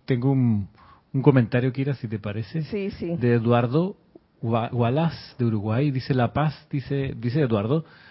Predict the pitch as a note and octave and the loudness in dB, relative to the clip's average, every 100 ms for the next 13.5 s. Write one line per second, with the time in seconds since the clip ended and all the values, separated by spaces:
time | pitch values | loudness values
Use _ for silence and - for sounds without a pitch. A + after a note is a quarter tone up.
0 | - - _ A2+ G#2+ C#3 C#3 E3+ - B2 | -20 -20 _ -6 0 2 2 0 0 -2
1 | B2+ _ _ C3+ A2+ D3 F#3+ C3 A#2 C#3+ | -2 _ _ -6 0 2 2 0 0 2
2 | B2 F#2+ F2+ E2+ G2+ G#2 G#2 C#3 B2 A#2+ | 0 -2 -8 -8 -8 -6 -2 -2 -2 -6
3 | - E3 C#3+ G2 - D2+ G2+ A2+ A#2 A2 | -4 -2 -2 -2 -10 -14 -8 -4 -4 -4
4 | B2 B2+ F2 - - C3+ D3+ D#3 D3 _ | -4 -6 -8 -14 -6 -2 0 -2 -6 _
5 | - D#3+ D#3+ B2+ A2 F#2 F#2+ G#2 C3 C3 | -2 2 2 2 -2 -6 -8 -4 -4 -4
6 | D3+ D#3 D#3+ - _ _ _ _ _ _ | -2 -2 -4 -10 _ _ _ _ _ _
7 | _ _ _ _ _ - F3 G#2 F#2 F2 | _ _ _ _ _ -16 -12 -10 -10 -10
8 | E2 E2 D#2+ D#2+ - _ _ _ _ _ | -12 -14 -16 -18 -20 _ _ _ _ _
9 | _ _ _ _ _ _ _ _ _ _ | _ _ _ _ _ _ _ _ _ _
10 | _ _ _ _ - A2 A#2+ B2 A#2 C3+ | _ _ _ _ -8 -6 -4 -4 0 2
11 | C#3+ B2+ A#2+ B2 C3 D3+ A#2+ A#2 B2 A#2 | 2 0 -2 -4 -4 -4 -4 -4 -4 -4
12 | B2+ A#2+ A2 C#3 C3 - C3+ B2 C3+ B2 | -6 -4 -4 -4 -6 -6 -8 -6 -6 -6
13 | A2 G#2 C#3+ B2 F#2+ | -6 -8 -8 -8 -10